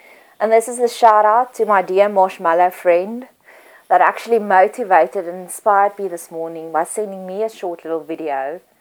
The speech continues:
um, on how to support somebody when they're not feeling well,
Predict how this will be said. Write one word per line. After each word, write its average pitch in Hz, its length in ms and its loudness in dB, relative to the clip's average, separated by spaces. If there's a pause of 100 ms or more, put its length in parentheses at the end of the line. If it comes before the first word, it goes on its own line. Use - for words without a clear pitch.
(1000)
um, 156 400 -10 (100)
on 185 140 -2
how 175 260 -2
to 180 160 -6
support 190 480 -10
somebody 156 480 -6
when 160 160 -8
they're 160 140 -8
not 156 200 -6
feeling 151 680 -12 (1500)
well, 123 640 -4